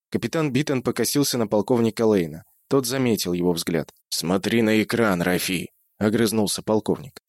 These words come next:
Капитан Биттон с самым серьёзным видом уставился на экран. Мош Риггер затрясся в беззвучном хохоте.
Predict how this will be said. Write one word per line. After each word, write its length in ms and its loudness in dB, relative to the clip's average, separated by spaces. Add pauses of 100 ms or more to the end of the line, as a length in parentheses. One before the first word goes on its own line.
Капитан 500 0
Биттон 360 0
с 60 -4
самым 340 0
серьёзным 500 2
видом 320 2
уставился 540 2
на 160 2
экран. 320 -2 (360)
Мош 280 0
Риггер 320 0
затрясся 640 -2
в 60 -8
беззвучном 600 0
хохоте. 520 -4